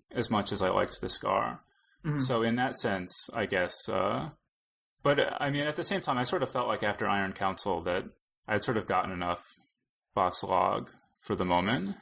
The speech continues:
Speaker 1: you know? And, I mean, I've been very impressed by, you know, how different all the books are and how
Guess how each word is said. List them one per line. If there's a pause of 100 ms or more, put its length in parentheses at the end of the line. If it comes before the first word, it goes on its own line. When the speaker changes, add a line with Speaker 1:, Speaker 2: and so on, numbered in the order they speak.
(120)
Speaker 1:
you
know? (600)
And,
I
mean,
I've
been
very
impressed
by, (460)
you
know,
how
different
all
the
books
are
and
how